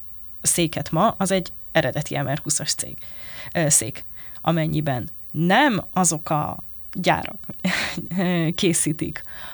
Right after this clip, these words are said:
akiknek erre licenszük, ö, copyrightjuk van, akkor az egy replika.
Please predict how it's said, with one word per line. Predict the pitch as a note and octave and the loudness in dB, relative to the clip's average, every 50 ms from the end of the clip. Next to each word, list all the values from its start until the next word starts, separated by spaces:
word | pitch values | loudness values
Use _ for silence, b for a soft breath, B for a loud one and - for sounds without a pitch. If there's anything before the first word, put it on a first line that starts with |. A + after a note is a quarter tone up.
| B B - | B B -2
akiknek | - F#3+ F3+ - - F3+ E3 - - F3 D3+ D3 D3+ - | 0 0 0 2 2 2 2 2 2 0 0 0 0 0
erre | C#3+ D#3 D3+ D3 D#3 D3+ C#3+ C3 B2 E3 E3+ - - - | 0 2 2 2 0 0 0 -2 -2 -6 -8 -10 -4 -2
licenszük, | F#3 E3+ - - C#3+ C3 C3 E3+ - - D#3 D3+ - - - | 0 2 2 2 2 2 2 2 2 2 2 0 -2 -4 -2
ö, | - F3+ D#3 D3 D3 C#3+ D#3+ | 0 0 2 2 2 0 0
copyrightjuk | - F3 E3 - E3 D#3 D#3+ B2 B2 E3+ - - D#3 - | 0 -2 0 2 0 2 2 0 0 -2 -2 -4 -4 -2
van, | - D#3 D#3+ G3 A#3+ B B B B B | 2 2 4 4 2 B B B B B
akkor | - - - F3+ | -10 -6 -2 -2
az | E3 D#3+ | 0 2
egy | F3+ D#3+ | 2 2
replika. | D#3+ D#3 C#3 - - - - - - D#3 | 2 0 0 -2 -4 -6 -6 -6 -8 -8